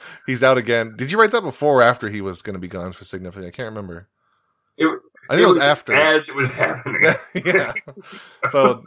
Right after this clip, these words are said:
Speaker 1: he's gone for significant time is in the quotes, and I believe this is his last year under contract, right? So this might be
Speaker 2: No, I don't think so.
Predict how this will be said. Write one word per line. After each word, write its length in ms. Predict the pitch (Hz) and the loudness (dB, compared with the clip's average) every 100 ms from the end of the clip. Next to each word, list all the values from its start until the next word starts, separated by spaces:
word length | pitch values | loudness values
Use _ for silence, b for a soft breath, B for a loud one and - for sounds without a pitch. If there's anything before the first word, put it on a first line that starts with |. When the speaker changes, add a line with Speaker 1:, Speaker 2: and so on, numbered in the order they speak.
| 117 | -8
Speaker 1:
he's 180 | 220 208 | -6 0
gone 320 | 165 170 170 | 4 4 2
for 380 | - 143 127 127 | -2 -2 -2 -4
significant 880 | - 151 143 147 190 135 131 139 123 | -8 -8 -6 -2 0 -2 -4 -6 -6
time 440 | 127 127 113 110 104 | -4 -2 -2 -6 -10
is 200 | 104 110 | -10 -10
in 80 | |
the 80 | 104 | -12
quotes, 440 | 101 104 98 98 - | -8 -8 -8 -12 -16
and 140 | 107 | -12
I 60 | 110 | -12
believe 300 | 110 180 247 | -8 -8 -6
this 160 | 147 | -8
is 100 | 131 | -10
his 100 | 113 | -10
last 380 | 101 113 117 - | -4 -2 -2 -6
year 360 | 120 123 110 98 _ _ _ _ | -12 -10 -10 -12 _ _ _ _
under 200 | - 98 | -20 -18
contract, 580 | - 151 254 - 87 85 | -10 -8 -8 -8 -10 -10
right? 220 | 92 139 - - | -14 -14 -18 -20
So 140 | 120 | -16
this 240 | 139 - | -14 -12
might 240 | 131 135 143 | -8 -8 -8
be 460 | 131 123 113 113 _ _ _ - | -12 -12 -14 -18 _ _ _ 0
Speaker 2:
No, 80 | 117 | 2
I 60 | |
don't 240 | 151 131 - | 2 0 -6
think 140 | 123 | -14
so. 100 | 123 | -14